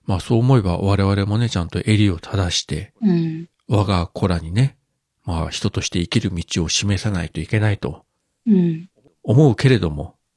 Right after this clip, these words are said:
Speaker 2: うん。
Speaker 1: 思うけれども、こういうふうにポッドキャストという何かわけのわからんことをやってたりするし。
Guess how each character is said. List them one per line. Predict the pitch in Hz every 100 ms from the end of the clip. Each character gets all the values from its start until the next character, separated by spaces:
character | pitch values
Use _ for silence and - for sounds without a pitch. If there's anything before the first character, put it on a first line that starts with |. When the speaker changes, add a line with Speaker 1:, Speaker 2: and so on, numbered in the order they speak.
| -
Speaker 2:
う | 190
ん。 | 185 170 160 170 - _ _ _
Speaker 1:
思 | 120 143 135
う |
け | -
れ | 123
ど | 104
も、 | 90 -
こ | -
う | 98
い |
う |
ふ | 92
う |
に | 95
ポ | 85 -
ッ | -
ド | 101
キ | -
ャ | 101
ス |
ト | - 90
と | 87
い | 80
う | 80
何 | 87 87
か | 80 82
わ | 95
け | 98
の | 82
わ | 85
か | 95
ら |
ん | 90
こ | 92
と | 82
を |
や | 85
っ | 87
て | 113
た | 104
り | 87 95
す | -
る | 113
し。 | - -